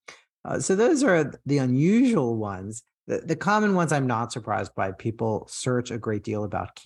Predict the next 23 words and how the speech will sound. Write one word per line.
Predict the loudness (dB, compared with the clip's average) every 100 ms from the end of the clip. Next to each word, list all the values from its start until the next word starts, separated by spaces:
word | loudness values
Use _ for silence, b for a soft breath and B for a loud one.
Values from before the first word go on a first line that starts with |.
| -4
cancer. | -4 -4 -4 -4 -6 _ _ _ -14
They |
search | -10 -6 -6 -6
diabetes, | -6 -6 -6 -6 -4 -2 -4 -4 -6 -10
heart | -14 -6 -6 -4
disease, | -8 -8 -8 -8 -8
the, | -10 -10 -10 -12
the, | -10 -10
the | -10 -10
ailments | -2 -2 0 -2 -4 -8 -8
that | -8 -8 -14 _ _ _ _
afflict | -18 -6 -4 -4 -6 -8
many | -4 -2 -2 -2
people. | -2 -4 -2 -2 -4 -8 _ _ _ _
Um, | -8 -6 -6 -6 -10 -12 _ _ _ _ _ _
but, | -4 -4 -8
but | -6
the | -4
feed | 0 2
is | 2 -2 -10 _ _ _ _
what | -8 -6
surprised | -10 -10 -10 -12
me. | -16